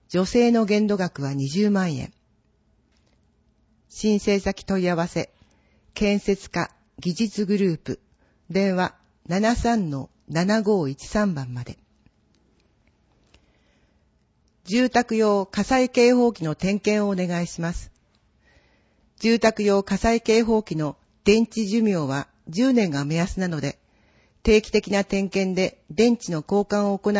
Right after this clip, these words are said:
うか、本体の交換をお願いします。また、住宅用火災警報器は、設置が義務化されています。設置していない住宅がありましたら、設置をお願いします。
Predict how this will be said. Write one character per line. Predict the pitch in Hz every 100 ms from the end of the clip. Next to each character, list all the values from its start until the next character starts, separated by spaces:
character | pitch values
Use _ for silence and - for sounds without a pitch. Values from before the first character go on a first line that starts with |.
| 202
う |
か、 | 196 165 156 _ _ _
本 | - 262
体 | 240 185
の | 151 147
交 | 202
換 | 196 226 220
を | 214
お |
願 | 208 185 180
い |
し | -
ま | 165 175
す。 | - - _ _ _ _ _ _ _ _ _ _ _ _ _
ま | - 180
た、 | 180 185 - _ _
住 | 160 196 233
宅 | 220 220
用 | 208 202
火 | 202
災 | 190 233 233
警 | - 226
報 | 226 214
器 | -
は、 | 139 - _ _ _ _ _ _
設 | - 214 -
置 | -
が | 233 214
義 | 156
務 | 196 214
化 | 226
さ | 220
れ | 208
て | 196
い | 185
ま | 170 185
す。 | - _ _ _ _ _ _ _ _
設 | - 190 -
置 | 214
し |
て | - 208
い |
な | 214
い | 202
住 | 180 202
宅 | 196 196 196
が | 180
あ |
り | 180
ま | 180
し | 190
た | 147
ら、 | 139 - _
設 | - 170 - -
置 | 208
を |
お | 190
願 | 175 165 160
い |
し | -
ま | 160
す。 | 160 -